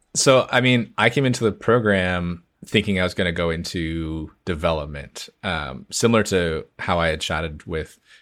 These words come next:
you know, Tom Hastings, and he had done development for Bell Media. And I was like, "That's what I wanna do. And I'm using this degree to, to develop that skill, experience, and go do that." Um, but lately, I think through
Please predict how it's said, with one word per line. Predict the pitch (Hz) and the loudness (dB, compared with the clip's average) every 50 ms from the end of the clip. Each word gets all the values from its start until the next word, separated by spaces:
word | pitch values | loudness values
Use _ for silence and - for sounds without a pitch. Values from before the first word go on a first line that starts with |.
| _ - | _ -14
you | 78 | -12
know, | 71 60 - | -12 -12 -10
Tom | - - 85 76 71 | -8 -6 -6 -6 -4
Hastings, | - 117 123 117 - - 110 104 98 92 85 82 | -2 -2 -2 -2 -2 -2 -2 0 0 -2 -4 -6
and | 76 73 | -8 -6
he | 85 85 | -6 -6
had | 85 80 | -6 -4
done | 87 87 82 | -4 -6 -4
development | 80 82 85 82 80 78 80 80 78 - | -4 -4 -2 -2 -2 -2 -4 -6 -8 -8
for | - - - 80 78 76 76 73 - _ | -10 -10 -8 -6 -6 -6 -6 -8 -8 _
Bell | - 78 78 | -6 -4 -4
Media. | 85 104 123 117 110 95 95 92 90 85 80 65 | -2 -2 0 0 2 2 2 2 2 0 -2 -6
And | - | -8
I | 82 | -8
was | 85 82 | -8 -6
like, | 90 78 - - | -8 -8 -6 -2
"That's | - 101 104 104 - | 0 0 0 0 -2
what | 113 95 | -2 -2
I | 90 | -2
wanna | 85 82 82 85 82 | -2 -2 -4 -4 -6
do. | 80 - - 69 69 65 - | -8 -10 -14 -14 -16 -16 -12
And | 87 82 | -10 -8
I'm | 80 80 82 | -8 -6 -6
using | 85 87 87 87 82 | -6 -6 -6 -6 -6
this | 82 80 - | -8 -8 -10
degree | - 87 73 78 76 76 76 | -10 -12 -10 -8 -10 -10 -10
to, | - - 76 87 _ _ _ | -12 -14 -16 -16 _ _ _
to | - 87 73 65 64 _ _ _ - | -12 -10 -10 -12 -12 _ _ _ -14
develop | - 85 104 101 92 - | -6 -2 0 0 0 0
that | 85 78 - - | -4 -6 -6 -6
skill, | - - - 123 123 120 113 110 104 98 | -8 -4 0 2 4 4 4 2 2 0
experience, | 85 82 - - - 98 98 95 92 90 87 85 85 - - _ - - - - - - | -2 -6 -10 -10 -8 -6 -6 -4 -4 -4 -6 -6 -8 -12 -14 _ -20 -20 -20 -18 -14 -12
and | - 90 | -10 -6
go | 85 92 87 | -2 -2 -2
do | 80 73 73 71 | -2 -4 -6 -4
that." | 85 95 92 80 76 - - _ _ - - - - - _ _ _ _ - | -2 0 0 0 -2 -4 -8 _ _ -20 -20 -20 -20 -20 _ _ _ _ -4
Um, | - 92 92 90 90 85 85 82 80 82 - _ _ - - _ _ | -2 0 0 2 2 0 -2 -2 -4 -6 -10 _ _ -20 -20 _ _
but | - 104 95 | 0 0 0
lately, | 95 101 113 131 - 127 113 101 90 87 85 82 - - | 2 2 0 0 0 -2 -2 -2 -2 -2 -4 -6 -6 -8
I | - | -10
think | - - 117 107 101 95 92 - - - - - | -4 0 2 2 4 2 0 -4 -12 -16 -18 -16
through | - - - - - 104 107 117 117 110 110 107 101 | -14 -12 -10 -6 -2 0 0 0 0 0 -2 -4 -6